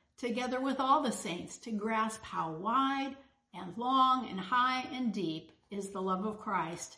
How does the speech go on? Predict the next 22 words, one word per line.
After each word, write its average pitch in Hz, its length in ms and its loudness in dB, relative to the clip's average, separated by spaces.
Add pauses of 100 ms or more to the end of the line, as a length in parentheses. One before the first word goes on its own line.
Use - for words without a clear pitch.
(380)
and 220 140 -2
to 214 120 4
know 220 380 4
this 294 300 -2
love 185 340 0
that 190 160 -8
surpasses 208 680 -6
knowledge, 180 540 -4 (140)
that - 160 -10
you 226 100 4
may 214 140 4
be 196 140 -2
filled 285 560 -2
with 190 200 -4
the 170 80 -8
measure 247 580 0
of 196 140 -4
all 226 260 2
the 226 180 -4
fullness 220 380 0
of 220 160 -4
God. 170 340 -4